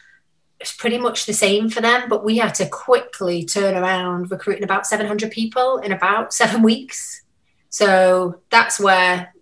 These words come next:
you know, a kind of new org design pretty much quickly implemented. Emma came in and helped us. We moved to online, um, screening, video interviewing,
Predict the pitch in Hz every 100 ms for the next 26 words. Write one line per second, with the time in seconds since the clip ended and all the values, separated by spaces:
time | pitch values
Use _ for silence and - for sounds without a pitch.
0 | - 202 185 202 208 196 196 208 196 185
1 | 190 202 196 180 180 175 _ _ _ _
2 | _ _ - 240 233 208 202 - 233 226
3 | 208 202 208 190 180 180 185 180 - -
4 | 202 180 196 185 180 196 196 - 196 190
5 | - 190 185 185 185 180 - 190 185 185
6 | 196 - 208 196 185 185 185 196 202 185
7 | 180 175 - 240 240 233 226 226 220 _
8 | _ _ _ - 196 190 196 226 247 226
9 | 220 214 214 214 214